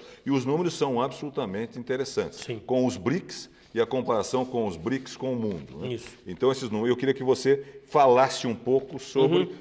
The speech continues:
Speaker 1: esses indicadores.
Speaker 2: É, novamente, vamos voltar logo no início e dizer claramente que esses indicadores, na verdade, eles nos dão, eles são balizadores.
Speaker 1: Balizadores,
Speaker 2: E eles não
Speaker 1: perfeito.
Speaker 2: podem ser olhados como uma coisa absoluta.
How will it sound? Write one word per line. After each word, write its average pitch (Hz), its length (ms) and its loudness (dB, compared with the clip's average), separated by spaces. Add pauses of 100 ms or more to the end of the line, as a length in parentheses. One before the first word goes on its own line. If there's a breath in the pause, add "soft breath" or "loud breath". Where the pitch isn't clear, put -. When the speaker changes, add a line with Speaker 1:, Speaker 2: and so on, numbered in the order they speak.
(100)
Speaker 1:
esses 135 380 2
indicadores. 92 640 -6
Speaker 2:
É, 127 300 6
novamente, 160 640 4
vamos 147 240 0
voltar 156 300 2
logo 160 320 4
no 123 100 0
início 151 420 0
e 135 40 -12
dizer 147 240 -4
claramente 170 580 0
que 170 80 -4
esses 151 180 -6
indicadores, 147 540 -4
na 143 80 -2
verdade, 147 540 0
eles 151 260 -6
nos 131 220 -8
dão, 147 200 0
eles 143 140 -6
são 185 160 -2
balizadores. 151 800 -2
Speaker 1:
Balizadores, 104 560 2
Speaker 2:
E - 20 2
eles 151 200 -2
não 220 80 4
Speaker 1:
perfeito. 220 140 -2
Speaker 2:
podem 196 340 2
ser 170 260 -2
olhados 127 420 2
como 156 160 -4
uma 156 120 -4
coisa 165 180 -2
absoluta. 131 580 -6